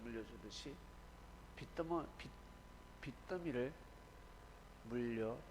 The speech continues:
것과 같습니다. 그러면 국가가 하지 못하는 일을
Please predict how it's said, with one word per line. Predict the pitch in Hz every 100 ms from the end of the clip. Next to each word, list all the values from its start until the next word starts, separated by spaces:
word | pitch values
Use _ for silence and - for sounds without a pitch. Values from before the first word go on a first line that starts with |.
| - - - - - - - - 120 101 98
것과 | 101 - 123 127
같습니다. | - - - - - - - - - - - - - - - - - - - - - - - - - - - - - - - - - - - - - - -
그러면 | - 120 123 117 92 - - - - - - - - - - - - - - - - - - - - - - - - - - - - - - - - - -
국가가 | 139 160 135
하지 | 139 131
못하는 | 120 113 139 127 120
일을 | 117 110